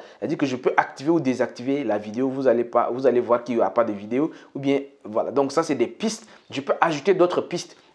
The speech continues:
C'est-à-dire que je vais, au moment où je parle, bonjour, bonjour tout le monde.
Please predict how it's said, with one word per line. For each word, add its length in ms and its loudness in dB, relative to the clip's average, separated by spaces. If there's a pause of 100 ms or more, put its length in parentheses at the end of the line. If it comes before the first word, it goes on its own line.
C'est-à-dire 240 -6
que 80 4
je 140 0
vais, 240 4 (600)
au 60 8
moment 400 4
où 60 4
je 100 -2
parle, 400 4
bonjour, 400 2
bonjour 320 2
tout 120 4
le 40 -2
monde. 300 2